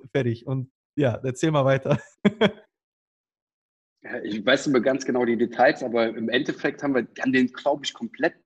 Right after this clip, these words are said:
Speaker 2: ab da
Speaker 1: Ja,
Speaker 2: einmal
Speaker 1: du, du,
Speaker 2: aufgebaut, ne?
Speaker 1: du, du, du hast nicht nur das
Speaker 2: Komplett
Speaker 1: geändert, du hast den, du
Speaker 2: einmal
Speaker 1: hast den ganzen Member-Bereich über Nacht neu gebaut.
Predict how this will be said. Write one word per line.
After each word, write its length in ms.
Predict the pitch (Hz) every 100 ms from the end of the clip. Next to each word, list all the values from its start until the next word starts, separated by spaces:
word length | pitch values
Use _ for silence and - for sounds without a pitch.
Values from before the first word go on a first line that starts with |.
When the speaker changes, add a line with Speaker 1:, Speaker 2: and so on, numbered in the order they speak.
| _ -
Speaker 2:
ab 160 | 123 -
da 140 | 143
Speaker 1:
Ja, 40 |
Speaker 2:
einmal 240 | 151 - 302
Speaker 1:
du, 160 | - 175
du, 200 | 196 196
Speaker 2:
aufgebaut, 100 | 151
ne? 140 | 185
Speaker 1:
du, 80 | 202
du, 180 | 175 190
du 100 | 190
hast 160 | 233
nicht 120 | 247 247
nur 80 | 190
das 160 | 156
Speaker 2:
Komplett 20 |
Speaker 1:
geändert, 440 | 151 - 233 233 190
du 40 |
hast 120 | 185 151
den, 260 | 147 147
du 0 |
Speaker 2:
einmal 60 | 143
Speaker 1:
hast 120 | -
den 80 | 170
ganzen 340 | 175 - 170
Member-Bereich 680 | 165 254 214 - 165 175 170
über 160 | 165 156
Nacht 280 | 156 135 -
neu 180 | 147 147
gebaut. 420 | 131 147 160